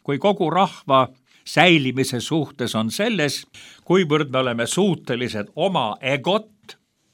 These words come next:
allutama kõrgemale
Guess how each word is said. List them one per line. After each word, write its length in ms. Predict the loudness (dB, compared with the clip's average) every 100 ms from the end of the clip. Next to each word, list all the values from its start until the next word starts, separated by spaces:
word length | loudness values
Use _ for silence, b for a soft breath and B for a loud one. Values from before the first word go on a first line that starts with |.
| _ _ _ _ _ _ _
allutama 960 | 6 6 4 0 0 0 4 6 4 2 B B B B B _
kõrgemale 880 | 4 6 4 0 2 2 4 0 0